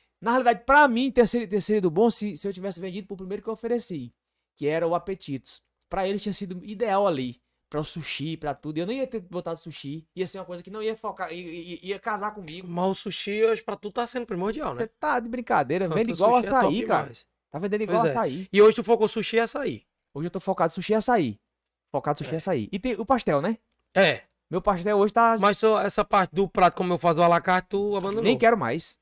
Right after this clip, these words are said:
Speaker 2: É.
Speaker 1: Meu foco hoje é pastel, sushi e açaí.
Speaker 2: Tu lembra, tu lembra uma vez que eu ia, mas o cardápio do Paulo era um livro,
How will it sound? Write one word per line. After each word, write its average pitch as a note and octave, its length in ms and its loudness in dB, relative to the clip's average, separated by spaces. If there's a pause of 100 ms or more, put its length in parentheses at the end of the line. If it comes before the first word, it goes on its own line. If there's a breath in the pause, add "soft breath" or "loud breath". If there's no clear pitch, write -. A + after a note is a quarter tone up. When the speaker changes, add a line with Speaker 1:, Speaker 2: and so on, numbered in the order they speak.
(140)
Speaker 2:
É. D3+ 160 -18 (220 soft breath)
Speaker 1:
Meu A#3 180 8
foco A#3 260 4
hoje A#3 80 6
é - 20 2
pastel, A#3+ 580 8
sushi A#3+ 320 0
e B3 40 8
açaí. G#3 380 2 (360)
Speaker 2:
Tu A3 100 4
lembra, F#3 580 6 (200)
tu F#3+ 100 8
lembra F#3+ 300 8
uma F3+ 100 6
vez F3+ 240 6
que - 100 2
eu F3+ 300 6
ia, G3 140 8
mas G3 240 2
o F#3+ 40 -6
cardápio - 440 4
do A3 160 2
Paulo F#3 480 4
era F3+ 120 2
um C4 140 -4
livro, C#3 340 -6